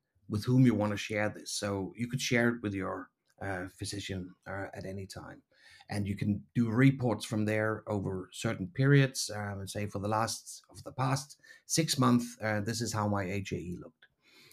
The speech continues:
So, um, yeah, it's a, it's a, it's a really good tool, and people who are using it are, uh, very happy with it. So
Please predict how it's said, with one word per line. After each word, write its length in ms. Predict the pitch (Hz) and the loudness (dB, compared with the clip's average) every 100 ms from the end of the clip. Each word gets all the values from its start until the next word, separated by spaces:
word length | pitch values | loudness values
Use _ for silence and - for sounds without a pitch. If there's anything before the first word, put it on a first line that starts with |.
| - - | -18 -6
So, 420 | 107 101 95 98 | -2 0 0 0
um, 460 | 98 98 98 101 - _ _ _ - | 0 -2 -4 -6 -10 _ _ _ 4
yeah, 220 | 151 - | 6 6
it's 140 | 110 143 | 4 6
a, 60 | 139 | 6
it's 180 | 127 - | 4 4
a, 120 | 123 | 6
it's 240 | - 104 | 4 6
a 60 | 143 | 8
really 280 | 131 143 143 | 12 12 12
good 200 | 135 120 | 10 2
tool, 360 | 131 127 127 | 2 2 4
and 120 | 107 104 | 2 0
people 280 | 131 120 | -2 0
who 80 | 117 | 0
are 20 | |
using 460 | 110 110 120 123 117 | 2 4 2 2 0
it 160 | 117 - | -2 -4
are, 340 | 101 98 95 - 92 | -2 -2 -4 -8 -8
uh, 140 | 92 | -6
very 400 | 98 107 107 98 | 0 2 2 2
happy 260 | 101 - 90 | -4 -8 -12
with 220 | - - | -12 -20
it. 120 | _ | _
So 400 | - - 90 - | -12 -10 -10 -12